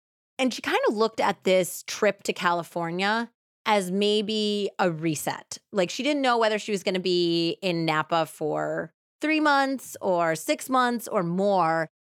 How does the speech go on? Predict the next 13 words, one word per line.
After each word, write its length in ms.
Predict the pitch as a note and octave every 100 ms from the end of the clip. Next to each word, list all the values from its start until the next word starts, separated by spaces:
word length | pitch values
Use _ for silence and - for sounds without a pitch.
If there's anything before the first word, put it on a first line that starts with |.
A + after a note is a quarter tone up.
| _ -
She 340 | - C#4+ D#4+
just 260 | E4 D4+ G#3+
knew 280 | G#3+ G#3+
that 160 | G3+ -
she 140 | - G#3+
wanted 160 | A3
to 60 | B3+
be 80 | C4
near 160 | A3+
her 120 | G#3+
mom, 360 | A3 E3 E3 E3+
who 120 | F3
was 160 | E3